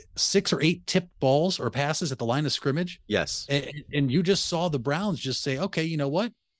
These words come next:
Speaker 1: We're not gonna really blitz a whole lot here, but everybody else drops back. We'll just jump when he goes to throw it."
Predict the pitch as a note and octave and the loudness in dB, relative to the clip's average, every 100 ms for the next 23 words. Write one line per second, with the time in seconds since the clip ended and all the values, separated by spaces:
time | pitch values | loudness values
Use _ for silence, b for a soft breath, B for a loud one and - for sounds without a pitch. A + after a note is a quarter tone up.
0 | _ _ _ A#2+ D3 F3 F#3+ E3+ E3 D#3 | _ _ _ 0 0 2 0 0 0 0
1 | A2+ F#3+ F3+ C#3+ B2+ A#2+ B2 D#3+ C3 B2+ | 0 -2 0 -2 0 -2 -2 -4 -4 -6
2 | _ C#3 D3+ D3+ D#3 - D3+ - D3 E3+ | _ -4 -2 -2 -4 -4 -6 -4 -6 -4
3 | - D3 D#3 D3+ D3+ D#3+ D#3+ E3 D3 F#3 | -2 -2 0 -2 0 0 0 -2 -2 -2
4 | G#3 | -2